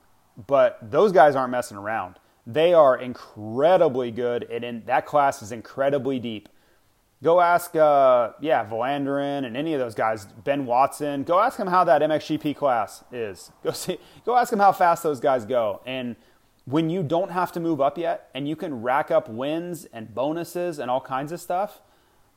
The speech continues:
to me, that sounds like a pretty good plan. And then you have time. You have time to keep maturing.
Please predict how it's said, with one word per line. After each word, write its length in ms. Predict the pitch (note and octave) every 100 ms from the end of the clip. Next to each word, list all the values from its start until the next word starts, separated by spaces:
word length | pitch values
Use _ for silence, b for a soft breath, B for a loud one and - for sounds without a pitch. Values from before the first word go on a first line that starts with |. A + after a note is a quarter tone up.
| _
to 100 | -
me, 240 | C#3+ F#3 D3+
that 220 | C#3 -
sounds 240 | E3+ D#3
like 100 | C#3+
a 60 | -
pretty 1040 | - - - A2 A#2 C3+ D#3+ F3 F#3 F3+
good 200 | E3 F3+
plan. 520 | - F3 F3 C3 A#2 - _ _ _ _ _ _ _ _
And 100 | F3
then 80 | G3+
you 80 | G#3+
have 160 | G#3
time. 320 | - G#3 F#3 A#2+
You 120 | D#3+
have 100 | E3
time 240 | F3 E3+
to 80 | D3+
keep 320 | - F3 E3+
maturing. 580 | D3 - E3 E3+ E3+ E3+